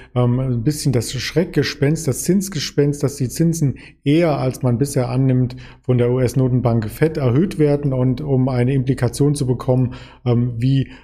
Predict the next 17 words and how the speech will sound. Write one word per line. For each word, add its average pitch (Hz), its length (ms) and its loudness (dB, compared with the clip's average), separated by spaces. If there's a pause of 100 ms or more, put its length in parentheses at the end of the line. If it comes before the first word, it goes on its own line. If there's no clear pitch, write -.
(200)
weit 120 480 2
die 120 100 2
Zinsschätzungen 123 800 0
vorangetrieben 139 800 2
sind, 160 240 2
also 127 220 0
wann 135 160 2
sie 143 100 0
eintreten 139 400 0
könnten, 143 300 0
schaut 170 340 -2
man 151 140 -2
auf 160 180 -2
die 160 120 -4
U-S-Anleihen, 147 640 0
die 117 140 -2
Zehnjährigen, 151 760 2